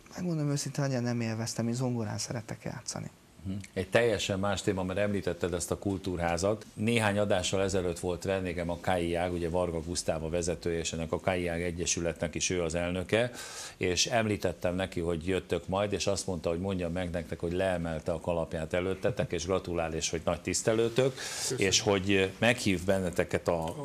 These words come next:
Speaker 2: kai ág szalagautó bájára, ezt majd átadom. Ugye hát a kai ágnál is van ilyen zene, oktatás és egyebek, és ezért hát, hogyha majd egyszer lesz időtök, akkor jó lenne, hogyha ezt a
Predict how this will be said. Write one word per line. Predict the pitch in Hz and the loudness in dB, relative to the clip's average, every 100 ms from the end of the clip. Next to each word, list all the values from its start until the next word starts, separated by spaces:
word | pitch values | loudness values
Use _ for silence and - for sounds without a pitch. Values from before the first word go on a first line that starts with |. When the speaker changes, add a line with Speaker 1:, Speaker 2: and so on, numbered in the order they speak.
| - | -2
Speaker 2:
kai | - 107 95 | 2 2 2
ág | 90 | -2
szalagautó | - 98 90 90 85 85 82 | 0 0 2 2 0 0 -2
bájára, | 85 90 92 104 113 | 0 2 2 4 4
ezt | 95 - | 2 0
majd | 87 | -2
átadom. | 87 87 - 95 113 147 147 - - - | 0 -2 0 2 2 2 -2 -6 -6 -2
Ugye | 110 104 | 2 4
hát | 101 | 4
a | 110 107 | 4 4
kai | 101 120 110 | 4 4 4
ágnál | 95 95 92 | 2 0 0
is | 90 | 0
van | 98 | 0
ilyen | 92 90 85 | 0 0 0
zene, | 95 90 85 87 - - 107 - - 92 | 0 0 -2 -4 -10 -14 -8 -6 -6 -2
oktatás | 92 - 90 - 87 85 | -2 0 0 2 0 0
és | 87 - | 0 0
egyebek, | 92 104 110 110 | 2 2 2 2
és | 92 107 | 2 2
ezért | 98 101 92 - - - - | 2 2 0 -4 -10 -12 4
hát, | 110 117 - | 6 6 4
hogyha | 107 - 95 | -4 0 0
majd | 92 98 | 2 0
egyszer | 95 - 87 | 0 0 0
lesz | 95 - | 0 0
időtök, | 87 90 85 82 - | 0 0 0 -2 -2
akkor | 82 85 | -2 -2
jó | 85 | 0
lenne, | 85 80 | 0 -2
hogyha | 82 85 90 | -4 -2 -2
ezt | 85 - | -2 0
a | 87 82 | 0 0